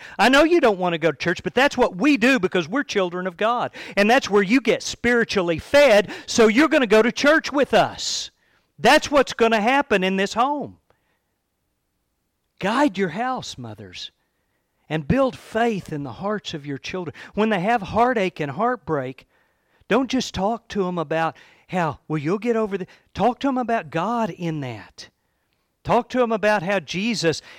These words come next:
has an impact on your life. Jacob and I went to the dump the other day.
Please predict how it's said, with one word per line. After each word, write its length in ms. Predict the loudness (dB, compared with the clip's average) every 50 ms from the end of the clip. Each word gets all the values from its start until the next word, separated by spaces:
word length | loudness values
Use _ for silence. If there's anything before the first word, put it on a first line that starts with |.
| -20 _
has 280 | -4 0 0 0 0 0
an 160 | -2 -2 -4 -4
impact 640 | -2 -2 -2 0 -2 -2 -2 -2 -2 -2 -4 -8 _ -20 -20 -20 _ _
on 180 | -2 -2 -2 0
your 220 | -2 0 0 0
life. 380 | 0 0 0 0 -2 -4 -6 -8 -14 -20 _
Jacob 380 | 0 2 2 2 2 0 -2 -2
and 100 | 0 0
I 100 | 0 0
went 300 | 0 -2 -4 -6 -8 _
to 320 | -4 -4 -2 -2 -2 -4 -8 -12 _ _ -20
the 240 | -8 -4 -4 -4 -4
dump 600 | -6 _ -6 -4 -2 -2 -2 -4 -6 -10 _ -16 -16 -16 -16 -14
the 240 | -12 -10 -8 -6
other 220 | -6 -6 -8 -10 -10
day. 420 | -10 -10 -12 -12 -14 -18 -20 _